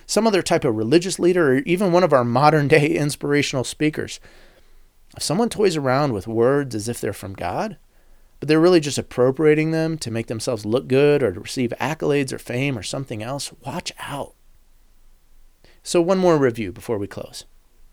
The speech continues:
Words of blessing need to be in alignment with God's will.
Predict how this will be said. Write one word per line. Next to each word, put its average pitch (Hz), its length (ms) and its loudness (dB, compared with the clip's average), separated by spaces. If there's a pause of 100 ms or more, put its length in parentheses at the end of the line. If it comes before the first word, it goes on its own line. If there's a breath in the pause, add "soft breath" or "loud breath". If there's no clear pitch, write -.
(720 soft breath)
Words 147 320 2
of 160 100 0
blessing 113 520 -2 (100)
need 127 160 -2
to 117 80 -6
be 120 100 -2
in 113 80 -2
alignment 104 500 -6
with 104 120 -18
God's 98 260 -6
will. - 220 -12